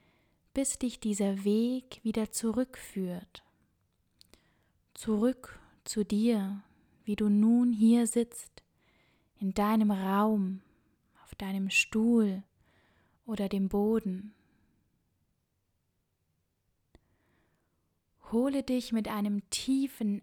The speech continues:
Atemzug zurück in deinen Raum, in deine äußere Realität.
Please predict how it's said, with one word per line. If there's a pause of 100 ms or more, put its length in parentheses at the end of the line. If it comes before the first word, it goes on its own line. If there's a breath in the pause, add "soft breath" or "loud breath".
Atemzug
zurück
in (120)
deinen
Raum, (1080 soft breath)
in
deine
äußere
Realität.